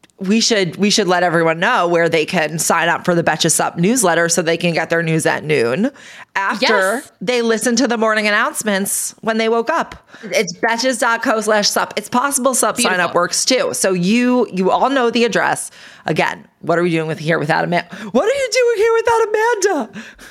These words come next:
Speaker 2: I know. Appa-, apparently Amanda has a life and a family that she has to attend to. So we will, we'll talk about Madison Cawthorn's lingerie
Speaker 1: Yeah.
Speaker 2: party. <laughs>
Speaker 1: Alone without her. All right, Elise, we gotta recap this wild weekend.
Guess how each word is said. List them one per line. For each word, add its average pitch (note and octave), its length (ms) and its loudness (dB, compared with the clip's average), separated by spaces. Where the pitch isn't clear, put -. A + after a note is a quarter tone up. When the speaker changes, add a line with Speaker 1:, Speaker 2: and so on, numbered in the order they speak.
Speaker 2:
I F3 180 -10
know. F3 420 -6
Appa-, A#3+ 320 0
apparently F#4 360 2
Amanda E4 300 0
has C#4 360 0
a A#3+ 80 -4
life A#3+ 460 0
and G#3+ 100 0
a G#3 60 -2
family G#3 720 0
that F3 180 -6
she G3+ 80 -10
has F3+ 200 -6
to F#3 80 -10
attend E3+ 480 -6
to. C#3+ 300 -4
So E3+ 540 0
we A#3 220 0
will, B3 440 2
we'll A3+ 300 0
talk C#4 320 -2
about C4 240 0
Madison A#3+ 540 0
Cawthorn's C#4 640 0
lingerie D4 500 2
Speaker 1:
Yeah. D4+ 140 0
Speaker 2:
party. F4 440 -2
<laughs> A#4+ 360 -2
Speaker 1:
Alone A3+ 600 0
without F#3+ 400 0
her. E3+ 300 -2
All B3 100 0
right, F#3+ 160 0
Elise, D#3 300 -2
we - 80 2
gotta C4+ 200 2
recap A#3+ 340 0
this E3+ 160 -8
wild D#3 320 0
weekend. - 480 -10